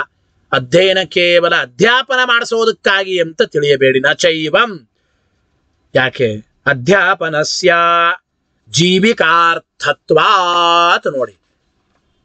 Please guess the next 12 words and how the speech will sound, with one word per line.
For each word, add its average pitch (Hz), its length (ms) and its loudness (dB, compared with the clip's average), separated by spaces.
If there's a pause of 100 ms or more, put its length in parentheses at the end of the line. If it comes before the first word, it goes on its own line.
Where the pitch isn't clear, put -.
(280)
ಅಧ್ಯಾಪನ 254 800 0
ಯಾತಕ್ಕಾಗಿ? 202 1120 -2 (1800)
ಅದು 160 180 2
ಬದುಕೋದಕ್ಕಾಗಿ, 185 1080 0 (400)
ಜೀವಿಕಾರ್ಥ 233 840 -2
ಅಂತ 185 320 0
ಕರೀತಾರೆ 151 460 0
ಅದನ್ನು. 113 220 -8 (1600)
ಅಧ್ಯಾಪನ 208 640 0 (120)
ಅಂಬೋದು 196 400 0
ಜೀವನ 220 560 0
ನಡೆಸೋದಕ್ಕಾಗಿ. 220 880 -2